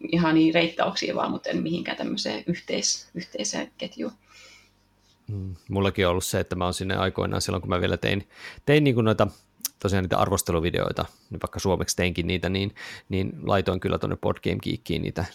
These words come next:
Speaker 2: niinku videoita sitten itse tonne, mutta, mutta en, en oo niinku tekstipohjaisia juttuja juuri lainkaan mitään itse asiassa lisännyt tonne, että, että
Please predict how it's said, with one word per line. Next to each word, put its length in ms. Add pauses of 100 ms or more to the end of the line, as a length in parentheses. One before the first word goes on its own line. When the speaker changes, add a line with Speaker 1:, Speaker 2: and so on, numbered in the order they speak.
(360)
Speaker 2:
niinku 200
videoita 400
sitten 240
itse 280
tonne, 240
mutta, 320 (440)
mutta 300
en, 260
en 220
oo 60
niinku 400
tekstipohjaisia 920
juttuja 340
juuri 260
lainkaan 400 (120)
mitään 520
itse 200
asiassa 240
lisännyt 460
tonne, 340
että, 240 (680)
että 160